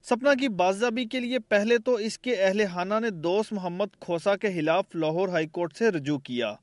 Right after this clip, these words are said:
तो इसके जवाब में दोस्त मोहम्मद खोसा भी अब खुलकर मैदान में आ चुके हैं और अचानक इन्हें अपनी साबिक अहलिया की याद आई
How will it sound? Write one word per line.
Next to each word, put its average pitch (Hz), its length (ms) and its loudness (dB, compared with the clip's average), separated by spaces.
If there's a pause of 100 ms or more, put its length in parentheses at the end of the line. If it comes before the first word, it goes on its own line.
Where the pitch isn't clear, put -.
तो 139 100 -4
इसके 151 340 -2
जवाब 143 320 0
में 170 220 -6
दोस्त 156 240 0
मोहम्मद 160 320 -6
खोसा 160 360 -2
भी 226 140 -2 (180)
अब 226 200 0
खुलकर 269 380 2
मैदान 190 380 2
में 226 200 -2
आ 156 220 2
चुके 135 300 -6
हैं 117 260 -10 (100)
और 143 80 0
अचानक 156 440 0
इन्हें 160 240 -4
अपनी 156 360 -6
साबिक 151 560 -2
अहलिया 156 300 0
की 165 300 -4
याद 185 200 2
आई 220 240 2